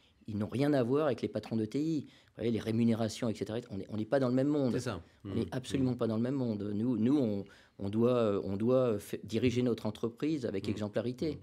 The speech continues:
Speaker 2: Mmh. Et les
Speaker 1: Euh,
Speaker 2: relations sociales dans, dans ces, dans ces E T I, c'est vrai que bon, ce sont des entreprises qui ont des syndicats, hein, de fait, puisqu'elles ont la taille qui,
Speaker 1: Bien
Speaker 2: qui
Speaker 1: sûr.
Speaker 2: le, qui le, qui le permet. Euh, est-ce qu'il y a des systèmes comme dans les très, très grosses boîtes de, de, d'intéressement ? Est-ce que, euh, voilà, que, que,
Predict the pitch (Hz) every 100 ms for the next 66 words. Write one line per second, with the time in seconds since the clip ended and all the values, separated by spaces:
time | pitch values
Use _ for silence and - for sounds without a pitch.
0 | - 90 90 _ _ - 107 113 117 107
1 | 107 107 - 110 143 113 98 90 92 -
2 | 87 87 90 - 90 92 90 92 131 131
3 | - - - - 90 92 87 85 90 80
4 | 80 85 87 78 76 76 82 151 151 92
5 | 85 87 - 78 80 76 90 85 - 71
6 | 65 67 151 69 69 69 73 73 67 73
7 | - 90 82 87 113 147 - - - -
8 | 98 92 90 90 85 92 - 90 - 92
9 | 110 123 95 92 87 87 85 78 - -
10 | 73 80 82 92 117 104 92 87 82 80
11 | 76 80 - - - 117 139 143 131 85
12 | - 104 104 104 98 92 87 87 107 110
13 | 87 82 95 90 87 90 87